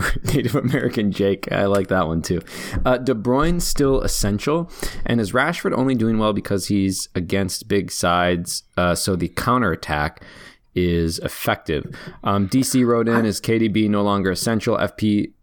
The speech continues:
Speaker 1: L Geek wrote in, kinda, "K D B versus Son." Uh, so a lot of questions about, uh, K D B here.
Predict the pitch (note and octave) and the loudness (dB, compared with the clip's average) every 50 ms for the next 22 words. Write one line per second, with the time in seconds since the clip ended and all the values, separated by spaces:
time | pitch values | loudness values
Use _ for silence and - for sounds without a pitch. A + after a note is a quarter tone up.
0 | - G2 G2 F#2+ F#2 F2 E2+ - G#2+ G#2+ G2 - - G#2+ G2 F#2+ F2+ F#2 F#2 F2+ | -2 0 2 2 0 0 -2 -2 0 0 0 0 0 0 2 2 2 2 2 2
1 | F2 F2 E2+ - F#2 F2 F2 F2 - - - G#2 G2 G2 F#2+ F#2+ F#2+ F#2 E2+ F2+ | 0 0 -2 -2 -2 -2 -2 -4 -4 -2 0 0 2 2 2 2 2 2 0 -2
2 | F2 - - E2+ - - - - B2+ B2 B2 A#2+ A#2+ A#2+ A#2 A#2+ A#2+ - - - | -2 -4 -4 -4 -2 0 0 2 2 4 4 4 2 2 2 0 -2 -4 -8 -18
3 | - - - - - - A2+ G2+ - - B2+ B2 A2+ A#2 B2+ C3+ D3+ D#3+ E3 D#3+ | -20 -20 -20 -10 -4 0 0 0 2 2 2 2 2 2 2 2 2 2 0 -4
4 | - - - A#2 G#2+ - - - A2 G2+ - G2+ E2+ - - F2+ F2+ F2+ F2+ F2+ | -4 0 0 0 0 0 -4 -4 -2 -2 -2 -4 -4 -2 0 2 2 4 4 2
5 | F2+ - - - _ _ - - F2 F2 E2+ E2+ E2 E2 - - - F#2+ F2+ F#2 | 2 0 -4 -10 _ _ -6 -4 0 0 2 0 0 -2 -4 -2 -2 0 0 0
6 | F2 E2 D#2+ - F2+ F2+ F2 E2 - F2+ F2+ F2+ F2 E2+ E2 - | 0 -2 0 0 2 2 2 0 0 0 0 2 2 0 -2 -6